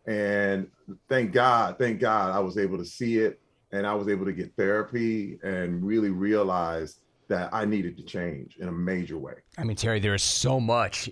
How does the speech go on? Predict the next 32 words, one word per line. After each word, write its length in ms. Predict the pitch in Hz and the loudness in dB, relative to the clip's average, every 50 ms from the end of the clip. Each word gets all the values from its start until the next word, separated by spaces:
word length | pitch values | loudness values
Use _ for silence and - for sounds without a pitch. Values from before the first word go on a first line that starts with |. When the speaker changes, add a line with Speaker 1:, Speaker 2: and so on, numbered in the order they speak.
| - | -4
Speaker 2:
in 160 | 139 117 101 98 | -2 0 0 2
that 180 | 98 95 - | 2 0 0
fascinating 480 | - - 110 110 101 - - 113 101 95 | 0 0 2 2 0 0 -2 -2 -2 -2
response. 480 | 92 - - - 113 113 104 95 - | -4 -4 -2 0 0 2 0 0 0
And, 160 | - 110 107 110 | -2 -2 0 0
you 60 | 110 | 0
know, 100 | 107 101 | 0 0
you 240 | 98 101 120 151 160 | 0 -2 0 0 2
and 80 | 143 | 2
I 60 | 135 | 2
are 80 | 131 117 | 2 0
talking 560 | - - 120 117 113 107 - 117 104 101 110 | 2 2 2 2 2 2 0 0 0 0 0
on 100 | 98 110 | 0 -2
a 60 | 95 | -2
podcast. 580 | - - 113 110 110 101 - 110 107 101 - - - - - - | 2 4 6 6 6 4 4 2 2 2 0 -4 -10 -14 -14 -6
This 180 | - 147 - - | -4 -4 -2 0
is 80 | 139 139 | 2 4
not 140 | 160 139 | 4 4
my 120 | 117 117 120 | 4 4 4
normal 540 | 113 110 117 120 123 120 117 117 113 110 107 | 4 4 4 4 4 4 4 4 4 4 2
day 320 | 90 78 117 117 117 113 | 2 2 2 4 4 2
job 400 | 104 - 117 113 110 107 107 98 | 2 2 4 4 6 4 4 4
where 80 | 107 107 | 2 0
we 100 | 107 104 | 0 0
just 160 | 98 92 - | -2 -2 2
talk 220 | 120 117 107 - | 2 2 2 0
sports. 380 | - - - 123 120 104 - - | -2 0 2 2 2 2 0 2
This 200 | - 123 110 - | 0 0 0 0
is 120 | 110 113 | 0 2
a 100 | 117 104 | 2 2
podcast 720 | - - - 117 120 117 110 - 113 113 110 107 - - 117 | 0 0 2 4 4 4 4 2 2 4 4 2 2 0 0
of 120 | 104 92 | -2 -2